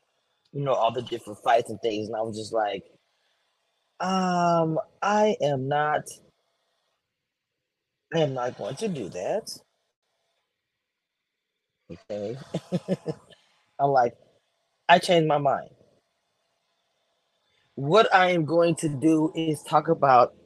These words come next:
a fight. That at the time when the fight happened, I really couldn't even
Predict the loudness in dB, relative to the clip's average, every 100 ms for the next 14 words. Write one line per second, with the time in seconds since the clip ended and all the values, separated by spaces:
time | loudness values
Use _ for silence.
0 | -6 -6 0 4 6 4 -4 -20 -20 _
1 | _ _ _ _ _ _ _ _ _ _
2 | 0 4 6 4 2 6 8 8 4 2
3 | 2 6 6 6 4 6 6 4 -8 -10
4 | -10 _ _ _ _ _ _ _ _ _
5 | _ _ _ _ _ _ _ _ _ _
6 | _ -20 -20 -20 -20 _ _ 6 8 6
7 | 6 6 6 4 4 4 2 0 0 0
8 | -2 -2 -8